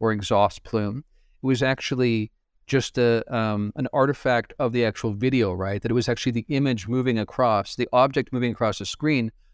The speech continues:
was leaving an artifact behind of itself kind of thing, like a blur kind of thing, right? So that was, again, I think really helpful to, to point out that he's doing his job and determining it. Sure enough, this does not have an exhaust plume like you would expect, 'cause like you pointed out,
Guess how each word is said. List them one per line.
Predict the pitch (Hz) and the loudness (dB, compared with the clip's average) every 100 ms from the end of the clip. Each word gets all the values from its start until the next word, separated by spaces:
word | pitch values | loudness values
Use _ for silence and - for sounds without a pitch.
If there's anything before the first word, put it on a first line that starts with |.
| _ | _
was | 131 107 | -2 0
leaving | 120 127 131 123 117 120 | 2 2 2 2 0 -2
an | 120 | -4
artifact | - 127 120 - 104 98 - _ _ _ | 0 0 0 0 0 0 -10 _ _ _
behind | 113 - 139 135 110 104 - | -6 -2 0 2 0 -2 0
of | 123 | 2
itself | 120 104 - 107 95 | 2 -2 0 0 0
kind | - 101 | -2 -2
of | |
thing, | - 107 | -2 -4
like | 107 | -2
a | 117 | -4
blur | 113 120 127 123 | -2 0 0 0
kind | - 98 | 0 -2
of | 95 | -4
thing, | 101 101 | -8 -6
right? | 98 110 117 _ _ _ - | -4 -4 -6 _ _ _ -6
So | - 131 127 - | 0 2 2 2
that | 131 127 | 2 2
was, | 147 127 - - | 2 0 -2 -4
again, | 131 135 120 | 0 2 0
I | |
think | 135 143 | -2 -2
really | 131 123 | 0 0
helpful | 104 120 - 127 | 2 0 0 -2
to, | 131 117 | 0 0
to | 107 123 | -2 -6
point | - 120 113 | -2 -2 0
out | 151 160 | 0 2
that | 123 110 _ _ _ _ _ _ | 0 -2 _ _ _ _ _ _
he's | - 131 | -6 -4
doing | - 131 147 | 0 0 2
his | 156 | 0
job | - 214 143 131 | 0 0 2 2
and | 123 | -2
determining | 117 - 131 131 120 | -4 -2 0 0 -2
it. | 82 | -6
Sure | - 135 | -4 -2
enough, | 151 196 156 - | 0 0 -2 -2
this | 123 - | -2 0
does | 123 107 | -4 0
not | 123 156 | 0 0
have | 143 120 | 0 0
an | 113 | -2
exhaust | 95 110 104 - | 0 0 0 -2
plume | 127 113 | -4 -2
like | 113 - | -2 -2
you | 131 | -2
would | 139 | -2
expect, | - - 208 - | -2 0 0 -2
'cause | - 104 | -4 -2
like | 95 | -2
you | 139 165 | 0 -2
pointed | - 120 104 | 0 0 2
out, | 104 | 2